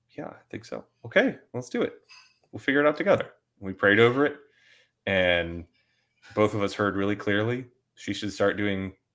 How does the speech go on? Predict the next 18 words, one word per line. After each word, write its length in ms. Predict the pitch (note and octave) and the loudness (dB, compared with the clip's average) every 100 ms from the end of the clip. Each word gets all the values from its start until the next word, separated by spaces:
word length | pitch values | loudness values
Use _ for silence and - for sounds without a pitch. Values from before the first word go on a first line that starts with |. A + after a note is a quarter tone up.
| _ | _
private 300 | G2 F#2 - | -4 -2 -6
music 280 | F#2 F2 - | -12 -6 -2
lessons, 440 | G2 A#2 A#2+ - _ _ _ _ _ _ - | -2 -4 -10 -14 _ _ _ _ _ _ -4
and 100 | F#2+ | -2
we 80 | |
should 160 | F#2 G2+ | -2 0
not 140 | F#2+ F2 | -2 -2
do 120 | F2+ | -2
any 120 | F#2 | 0
marketing. 400 | F2 E2 D#2+ E2+ _ - | 0 -2 -4 -12 _ -14
We 140 | F#2 | -6
get 180 | F2+ - | -4 -4
one 260 | F2 G2 A#2 | -2 -2 2
Facebook 480 | A#2 A2 - G2+ | 2 2 0 -4
post 380 | - A2+ A#2+ - - | 2 2 0 -8 -12
and 180 | F#2 F2+ | -8 -2
one 180 | G2+ G2 | 0 -2
email, 460 | F2+ E2 C#2+ - | -4 -6 -8 -12